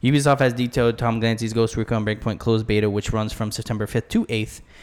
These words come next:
has also revealed his plans for year one post-launch content for the sequel to twenty seventeen's Ghost Recon Wildlands. Ghost Recon Breakpoint closed beta will be available PlayStation four, Xbox One, and P C for those who pre-order the game,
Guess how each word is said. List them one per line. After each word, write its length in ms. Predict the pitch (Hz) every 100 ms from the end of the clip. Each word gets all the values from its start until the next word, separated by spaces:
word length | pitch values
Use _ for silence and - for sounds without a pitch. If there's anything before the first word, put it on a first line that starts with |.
| - -
has 160 | 117
also 240 | - 117 123
revealed 240 | 107 107
his 100 | 104
plans 240 | - 110 104
for 120 | 110
year 200 | 104 107
one 160 | 107
post-launch 460 | 101 107 - 98 101
content 360 | 101 98 101 -
for 100 | 101
the 80 | 98
sequel 300 | - - 98
to 220 | - 104
twenty 260 | - 107 104
seventeen's 460 | 107 101 104 101
Ghost 200 | - 101
Recon 280 | - - 95
Wildlands. 500 | 85 98 - - -
Ghost 220 | - 113
Recon 240 | 117 110 104
Breakpoint 380 | 104 - 107 -
closed 240 | 110 107
beta 180 | 110 113
will 160 | 202 208
be 140 | 104
available 360 | 98 98 101 98
PlayStation 480 | 117 101 101 98
four, 200 | 104 104
Xbox 360 | - - 107 -
One, 120 | 120
and 180 | 208 233
P 140 | 113
C 140 | 104 120
for 160 | -
those 160 | 107 104
who 80 | 113
pre-order 320 | - 127 123
the 60 | 127
game, 200 | 220